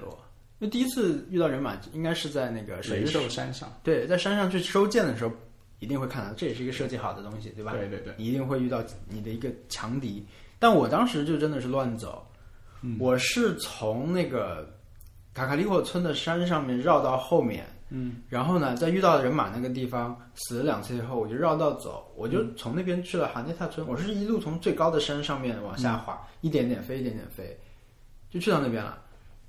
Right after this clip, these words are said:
Speaker 1: 这个路线不一样的呀，大家不一样的。
Speaker 2: 嗯。
Speaker 1: 我这次出中文版的时候，我看到很多这种，嗯，平时玩任天堂游戏比较多的账号，
Speaker 2: 嗯。
Speaker 1: 他们就会说，我这次就是要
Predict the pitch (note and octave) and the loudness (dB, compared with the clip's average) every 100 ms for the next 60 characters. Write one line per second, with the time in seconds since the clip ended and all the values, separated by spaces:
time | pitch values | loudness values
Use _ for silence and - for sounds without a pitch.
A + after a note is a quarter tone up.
0 | - - - D4 C#4 A#3+ A3+ F3 D#3 - | -20 -20 -2 2 4 4 4 2 0 -6
1 | - G#3+ G3+ G#3 - - - - G3 G3 | -2 2 2 2 -2 -8 -12 -4 -2 2
2 | E3 B2+ C#2+ - - D#3+ C#4 C#4 B3 - | 2 2 -2 -8 0 2 2 2 0 0
3 | - - - - - - B3 B3 G#3+ F3+ | -6 -18 -20 -20 -12 0 4 6 6 4
4 | A2+ C#3+ C3 A2 F3+ E3+ G#2+ B2+ D3 D#3 | 4 4 4 2 2 2 0 0 0 0
5 | B2 F2 - - - - - A2 F#2+ F#2 | -4 -6 -10 -16 -20 -20 -12 -10 -8 -10
6 | F2+ D3+ F3 D3+ C#3+ D3 C#3+ B2+ A#2 A#2+ | -4 -2 2 2 2 0 -2 -2 -4 -2
7 | A#2+ G#2+ C3+ C3 C#3 B2 C#3+ B2 - - | -4 -2 -4 -2 -2 -2 -2 -4 -6 -12
8 | - C3+ D#3+ C#3 C#3 C3+ B2 C3 B2+ - | -8 -4 -2 0 -2 -4 -4 -4 -4 -8
9 | - - - - - - - - A#2 A2 | -18 -20 -20 -20 -20 -20 -20 -4 -2 0
10 | D#3 D#3 C#3 C#3 C3+ B2+ | -2 -2 -2 -2 -2 -2